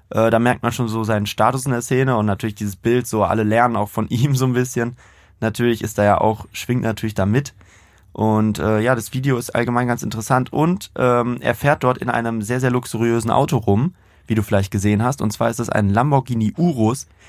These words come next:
ein ganz, ganz neuer S U V von Lamborghini. Und wie ich erfahren habe in der Recherche hierfür, das ist nicht irgendwie wie bei jedem anderen Rapper so ein geleastes Auto, sondern das ist tatsächlich sein privates Auto aktuell,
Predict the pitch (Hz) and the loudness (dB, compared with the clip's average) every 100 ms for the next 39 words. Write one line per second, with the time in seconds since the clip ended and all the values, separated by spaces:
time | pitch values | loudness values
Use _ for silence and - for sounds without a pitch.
0 | - - 104 113 120 139 - 123 120 104 | -20 -6 -4 -2 0 0 0 -2 0 2
1 | 104 123 123 - - - 104 123 147 - | 4 4 2 0 -2 -2 -2 -2 -4 0
2 | 101 98 101 104 104 104 120 135 151 - | 0 2 2 2 2 0 0 0 0 -6
3 | - - - 151 165 113 104 - 101 95 | -20 -8 0 0 2 -2 -2 -4 -2 0
4 | 98 95 98 95 95 101 98 104 107 127 | 0 2 0 0 -2 -2 0 0 0 2
5 | 143 - - _ - 120 156 - 139 135 | 0 -2 -16 _ -2 0 -2 -2 -2 2
6 | 127 127 117 104 110 107 104 113 104 110 | 2 2 -2 0 2 2 2 2 2 2
7 | 107 92 104 101 101 98 147 170 - - | 2 2 0 2 2 2 0 -2 -4 -2
8 | 143 143 113 127 139 131 135 - 131 117 | -2 0 0 0 -4 -6 -6 -4 -4 -4
9 | 117 120 110 117 139 104 - 143 92 92 | -4 -4 -2 0 0 -2 -4 0 -2 -2
10 | - 98 110 | -2 0 0